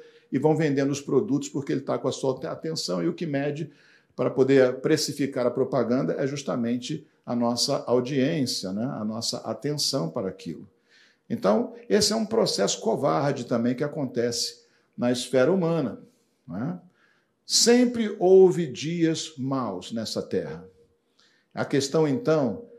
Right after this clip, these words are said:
é, não é nos livrarmos do mal, no sentido dos dias maus, porque eles sucederão uns aos outros. Quando não for uma coisa, será outra.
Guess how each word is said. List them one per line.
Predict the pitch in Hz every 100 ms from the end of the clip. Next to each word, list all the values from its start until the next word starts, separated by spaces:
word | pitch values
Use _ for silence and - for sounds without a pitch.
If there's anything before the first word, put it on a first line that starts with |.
| _
é, | 120 123 113 - -
não | 147 147
é | 202
nos | 196 180
livrarmos | 165 123 160 156 147
do | 135 127
mal, | 131 139 110 95
no | 104 117
sentido | - 113 139 120
dos | 120
dias | 110 123 113
maus, | 113 110 120
porque | - 139 - 143 139 127
eles | 156 160
sucederão | - - 180 151 160 160
uns | 151
aos | 131 117
outros. | 123 - -
Quando | - 143
não | 151
for | 143 180
uma | 165
coisa, | 139 147 147
será | 135 151 151
outra. | 120 107 104 92